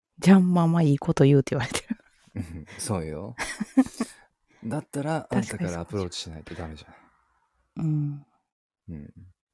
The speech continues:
Speaker 2: もっと「好きだよ」って、「私はあなたのことが好きだよ」って、もう直球に言っていいと思うわよ、それは。
Speaker 1: うん。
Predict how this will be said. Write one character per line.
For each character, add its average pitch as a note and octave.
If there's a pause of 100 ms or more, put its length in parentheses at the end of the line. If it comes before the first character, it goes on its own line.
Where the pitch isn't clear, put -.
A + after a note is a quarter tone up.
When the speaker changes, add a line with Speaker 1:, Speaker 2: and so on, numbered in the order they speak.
(500)
Speaker 2:
も F#2+
っ -
と D#2 (440)
「好 -
き G#2+
だ F2
よ」 A#2+
っ - (480)
て、 - (260)
「私 -
は A#2
あ G2
な G#2
た G#2
の F2+
こ F2
と F2
が E2
好 -
き G#2+
だ G#2
よ」 B2
っ -
て、 -
も -
う -
直 C#3+
球 A3
に G3
言 F#3+
っ -
て -
い G3+
い F3
と -
思 E2
う -
わ -
よ、 G3 (120)
そ -
れ -
は。 - (2750)
Speaker 1:
う E3
ん。 D3+